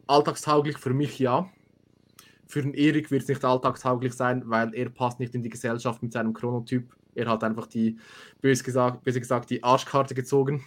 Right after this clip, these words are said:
weil er ist eher jemand, der länger schlafen würde am Morgen, aber vom System her funktioniert das nicht. Heißt, in dem Fall würde ich schon, äh, sagen, Koffein ist in Ordnung, aber ich würd's tendenziell eher früher an den Tag schieben, heißt, ich würd's trotzdem cappen bei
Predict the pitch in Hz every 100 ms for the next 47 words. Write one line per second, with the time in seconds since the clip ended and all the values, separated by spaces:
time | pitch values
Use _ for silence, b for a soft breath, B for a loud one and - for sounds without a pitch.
0 | - 113 113 117 120 117 - 127 123 120
1 | 123 120 117 - 117 113 120 117 120 120
2 | 113 - 123 123 123 120 120 113 120 107
3 | 110 113 113 - 113 113 113 117 113 110
4 | 113 113 117 127 131 135 - - B B
5 | B B _ 131 139 131 131 139 143 139
6 | 135 135 127 - 135 143 131 b _ 117
7 | 117 120 123 127 127 - 127 - 123 123
8 | - 131 - 117 127 135 143 147 147 -
9 | 117 127 135 139 135 b b b - -
10 | - 139 135 - 127 120 131 123 123 123
11 | 131 127 - - - 127 131 120 117 110
12 | 123 127 - 127 123 107 113 113 - -
13 | - 113 131 123 - 123 120 - 117 -
14 | 127 120 - 117 110 110 113